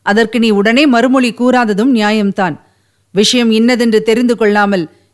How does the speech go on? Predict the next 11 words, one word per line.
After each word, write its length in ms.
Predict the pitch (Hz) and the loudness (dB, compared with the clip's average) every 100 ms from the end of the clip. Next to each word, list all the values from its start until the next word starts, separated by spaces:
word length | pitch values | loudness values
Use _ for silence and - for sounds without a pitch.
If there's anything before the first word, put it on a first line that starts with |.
| _ | _
எந்த 300 | 185 214 247 | -2 0 0
வாக்குறுதியும் 600 | 240 233 247 233 226 208 | 0 0 -2 0 -2 -2
கொடுக்கக்கூடாது. 880 | 214 220 220 220 190 190 180 175 - _ _ _ | -2 -2 -4 -2 -2 0 -2 -6 -8 _ _ _
ராஜ்யம் 480 | - 190 214 202 220 | -4 -2 0 0 0
ஆளும் 260 | 214 214 202 | 2 0 0
பொறுப்பு 320 | 220 247 240 | -2 -2 -2
உடையவர்கள் 640 | 226 220 220 214 254 339 _ _ - | 0 0 0 -2 -4 -6 _ _ -6
இதில் 260 | 202 208 | -2 -2
சர்வ 320 | - 220 220 | 0 -2 0
ஜாக்கிரதையாயிருக்க 920 | 208 214 214 214 220 220 214 202 208 190 | 0 0 0 0 0 0 0 -2 -2 -4
வேண்டும்," 480 | 190 180 170 151 | -4 -6 -8 -10